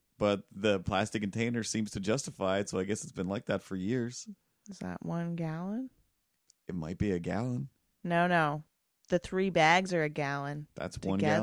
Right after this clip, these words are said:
Speaker 1: gallon?
Speaker 2: yeah.
Speaker 1: Okay. So, I don't know. I don't know why.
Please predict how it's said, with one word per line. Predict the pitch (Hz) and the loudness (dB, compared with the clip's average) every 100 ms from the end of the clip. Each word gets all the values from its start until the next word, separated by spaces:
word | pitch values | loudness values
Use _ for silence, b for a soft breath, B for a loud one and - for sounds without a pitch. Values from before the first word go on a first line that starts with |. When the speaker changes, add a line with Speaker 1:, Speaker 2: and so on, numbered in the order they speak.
| 110 | 2
Speaker 1:
gallon? | - 160 | 0 -4
Speaker 2:
yeah. | 160 160 - | -6 -6 0
Speaker 1:
Okay. | 101 104 104 78 71 80 92 - _ _ - | 2 2 0 -4 -4 -4 -8 -18 _ _ -14
So, | - - 85 82 85 85 82 85 - | -10 -4 -2 0 0 -2 -2 -6 -6
I | 87 | -4
don't | 95 | -2
know. | 98 90 _ _ _ _ _ _ - | -2 -4 _ _ _ _ _ _ -10
I | |
don't | 95 | -6
know | 95 95 92 | -2 -2 0
why. | 92 95 92 | 0 0 -2